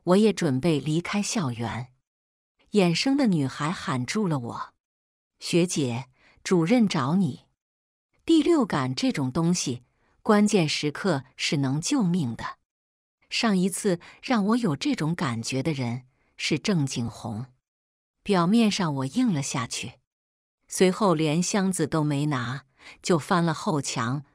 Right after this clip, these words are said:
逃出了学校。真心要害你的人，会堵死所有的路。崴了脚的我根本跑不远，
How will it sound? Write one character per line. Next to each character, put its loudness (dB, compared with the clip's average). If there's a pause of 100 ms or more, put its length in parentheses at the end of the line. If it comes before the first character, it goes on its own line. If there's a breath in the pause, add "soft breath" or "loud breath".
(140 soft breath)
逃 -2
出 -4
了 -2
学 -6
校。 -6 (720 soft breath)
真 4
心 2
要 2
害 -4
你 0
的 -2
人， -4 (360 loud breath)
会 4
堵 0
死 -4
所 0
有 -2
的 -6
路。 -6 (800)
崴 4
了 4
脚 -2
的 -4 (240 soft breath)
我 0
根 4
本 2
跑 -4
不 -6
远， -4